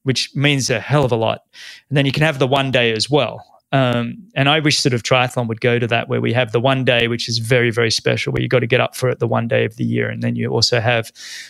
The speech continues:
the World Cup Series overall. Um, so yeah, for triathlon, it's kind of like, y-, it's just a series win, and that makes you the world champion now. They do have a grand final, which I think you get extra points or something, but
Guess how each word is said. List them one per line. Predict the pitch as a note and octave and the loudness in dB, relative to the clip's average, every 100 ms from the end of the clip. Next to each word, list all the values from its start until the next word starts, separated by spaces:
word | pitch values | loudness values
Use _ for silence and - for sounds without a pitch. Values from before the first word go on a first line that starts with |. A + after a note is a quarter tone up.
| _ - | _ 0
the | B2+ | 2
World | A#2+ A#2 | 2 2
Cup | C3 - | 0 0
Series | B2+ A#2 A#2 | 0 0 0
overall. | A2+ A2 A2+ A#2 A2+ A2+ - | 0 0 0 0 0 -4 -4
Um, | C3 B2 A2 G#2+ - - - - | 0 2 0 -6 -14 -16 -16 -6
so | - C#3+ | 0 2
yeah, | C#3 A#2 | 4 0
for | - | -2
triathlon, | B2 C#3 C3 C#3 A#2+ | 0 2 2 0 0
it's | A2+ | 0
kind | - A#2+ | 0 0
of | A2+ | 0
like, | A2 - _ - | -4 -6 _ -12
y-, | C3+ B2 | -6 -2
it's | C3 - | -2 -2
just | - C3+ - | 0 0 2
a | B2+ | 0
series | - B2+ B2 A#2 | 0 0 0 0
win, | B2 A2+ - | -2 -2 -4
and | B2 | -4
that | B2 | -2
makes | A#2+ A#2+ | -2 -2
you | B2 | -4
the | A#2 | -2
world | A#2 A#2 | -2 -2
champion | B2 A#2+ A#2+ - | -2 -2 -2 -4
now. | A#2 A2+ B2+ | -4 -4 0
They | D3+ | 0
do | D3 D#3+ | 4 2
have | C3+ | 2
a | |
grand | A#2 C#3+ C3 - | 2 2 2 0
final, | C#3 C3 C3 | 2 2 2
which | A#2+ A2 - - - | 0 0 -2 -6 -6
I | |
think | A2+ A#2+ A#2 | -4 -2 0
you | |
get | A#2+ - | -2 -2
extra | A#2+ - - | -4 -4 -6
points | - B2 A2+ C3+ | -2 -2 0 0
or | |
something, | A#2+ B2+ C3+ B2 | 0 0 0 0
but | A#2+ | -2